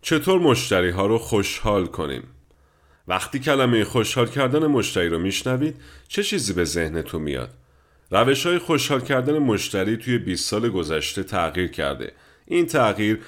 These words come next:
به دلیل پیشرفت تکنولوژی و افزایش رقبا به وجود اومده. کسب و کارهای موفق شدن که فهمیدن چطور مشتری ها رو توی این محیط جدید خوشحال کنن. وفاداری مشتری، درآمد بیشتر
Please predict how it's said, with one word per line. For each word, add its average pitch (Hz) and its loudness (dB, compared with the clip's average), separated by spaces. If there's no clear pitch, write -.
به 160 4
دلیل 139 4
پیشرفت 95 0
تکنولوژی 82 -2
و 78 -2
افزایش 90 -4
رقبا 82 -2
به 80 -2
وجود 71 -8
اومده. 67 -8
کسب 113 -2
و 139 2
کارهای 147 2
موفق 147 0
شدن 127 -2
که 123 -2
فهمیدن 92 -2
چطور 127 -2
مشتری 95 0
ها 82 -4
رو 82 -2
توی 92 -6
این 95 0
محیط 87 -4
جدید 82 -4
خوشحال 87 -4
کنن. 71 -10
وفاداری 107 2
مشتری، 104 0
درآمد 110 0
بیشتر 98 -2